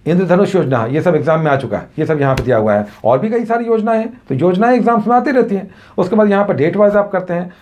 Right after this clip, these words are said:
तो सोलह अक्टूबर से लेकर इकतीस अक्टूबर तक डेट वाइज कर लेना है। उधर आप प्लेटफॉर्म पे आएंगे, तो वहाँ पर भी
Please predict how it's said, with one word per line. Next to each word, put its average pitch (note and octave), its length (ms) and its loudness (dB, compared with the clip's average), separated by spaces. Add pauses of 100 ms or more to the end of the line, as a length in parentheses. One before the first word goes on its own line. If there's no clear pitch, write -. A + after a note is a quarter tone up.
(120)
तो D#3 140 0
सोलह G#3 360 2
अक्टूबर G#3 320 -2
से G#3 120 -6
लेकर G3+ 320 0
इकतीस E3 280 -4
अक्टूबर E3+ 320 -2
तक F#3 200 -10
डेट C3 160 0
वाइज F3 200 2
कर F#3+ 120 -2
लेना F3+ 200 -6
है। D#3+ 80 -8 (480)
उधर F3 220 2
आप G3+ 120 2
प्लेटफॉर्म G3+ 400 -2
पे A3 80 0
आएंगे, G#3 280 2
तो F#3+ 140 -6
वहाँ D3 260 -2
पर F3+ 100 0
भी D3 200 -4